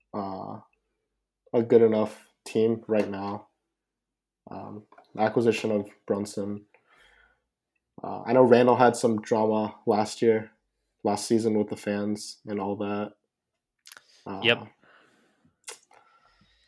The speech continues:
Speaker 1: But he's gotta, he's gotta bridge that relationship back again, and he's gotta win them back.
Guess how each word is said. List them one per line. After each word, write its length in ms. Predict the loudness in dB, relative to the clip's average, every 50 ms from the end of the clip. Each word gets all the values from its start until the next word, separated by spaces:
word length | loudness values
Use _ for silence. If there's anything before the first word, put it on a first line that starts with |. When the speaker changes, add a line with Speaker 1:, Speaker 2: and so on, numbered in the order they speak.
| _ _ _ _ _ _ _ _ _ -20 -20 -18 -18 -18 -18 -20 -20 -16 _
Speaker 1:
But 320 | -8 -6 -6 -8 -10 -16 _ -20 -20 -20 -20 -20 -20 _ _ _ _ _ _ _ -18 -10
he's 220 | -4 -2 -2 -2 2
gotta, 460 | 2 4 4 4 4 2 0 -2 -4 -8 -14 -16 -18 -20 -20 _ _ _ _ _ _ _ _ -4
he's 100 | 2 6
gotta 160 | 8 8 10
bridge 200 | 8 6 6 8
that 120 | 6 6 8
relationship 500 | 6 6 4 4 2 0 0 0 0 2
back 240 | 0 0 0 -2
again, 440 | -4 -6 -4 -4 -4 -4 -6 -8 -10 -14 _ -10
and 360 | -8 -8 -6 -8 -8 -10 -14 _ _ _ _ _ _ _ _ _ _ _ _ _ _ _
he's 120 | _ 4 6
gotta 140 | 8 8 8
win 140 | 8 6
them 140 | 4 4 4
back. 320 | 4 2 2 2 0 -4